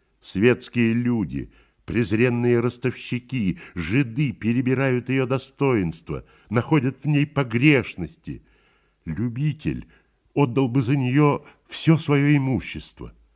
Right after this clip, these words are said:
отдал бы себя, но он имеет мало вещественного.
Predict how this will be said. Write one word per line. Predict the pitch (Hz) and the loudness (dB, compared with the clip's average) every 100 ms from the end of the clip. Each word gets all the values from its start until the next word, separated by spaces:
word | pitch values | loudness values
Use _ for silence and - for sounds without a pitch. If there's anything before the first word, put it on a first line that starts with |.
| _ _ - | _ _ 2
отдал | 143 120 160 | 2 4 2
бы | 123 165 | 4 2
себя, | - 170 123 147 113 64 - _ _ _ _ - | 4 0 2 2 0 -6 -12 _ _ _ _ -10
но | 78 104 | -4 -4
он | 113 | -2
имеет | 117 120 - 101 | -2 -4 -4 -4
мало | 113 131 131 113 | -2 0 0 0
вещественного. | 101 104 - - 113 - 82 76 71 67 60 | -2 -4 -6 0 0 0 -6 -6 -6 -8 -10